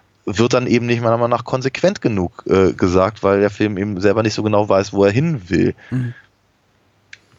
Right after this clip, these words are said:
Speaker 1: Also, wenn du, wenn du den Film anfängst zu gucken, am, würdest du am Ende nicht denken, "Ah, Mensch, ja, Benny, der geht ja am Ende des Films dann irgendwie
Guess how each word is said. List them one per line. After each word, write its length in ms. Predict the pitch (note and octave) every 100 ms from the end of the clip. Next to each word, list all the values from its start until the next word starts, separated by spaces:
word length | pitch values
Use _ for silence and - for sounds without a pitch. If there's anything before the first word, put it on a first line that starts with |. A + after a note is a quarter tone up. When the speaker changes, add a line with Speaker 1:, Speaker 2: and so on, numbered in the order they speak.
| _ _ _ -
Speaker 1:
Also, 280 | G2 G2 G2+ _ _ G2+ - _ - -
wenn 140 | A2+
du, 160 | A#2 A2
wenn 120 | A#2
du 80 | A#2
den 120 | A2+
Film 200 | - A#2
anfängst 440 | - D#3 - C3 -
zu 80 |
gucken, 260 | A2+ C3 C3+
am, 300 | A#2+ A#2 E2+ -
würdest 480 | F#2+ G#2 A#2+ B2+ A#2
du 60 |
am 100 | G2+
Ende 160 | A2+ A2+
nicht 240 | A#2+ C#3+ -
denken, 440 | C3 - C3 C3
"Ah, 260 | - G#2+ B2
Mensch, 260 | G#2+ A2
ja, 100 | G#2+
Benny, 260 | G2+ G2+ B2
der 140 | A2
geht 160 | G#2+ A2+
ja 120 | A#2
am 80 | G#2
Ende 220 | F2 A2
des 120 | A2
Films 240 | - A#2+ G#2+
dann 140 | A2
irgendwie 420 | G#2+ G#2 A2 A2+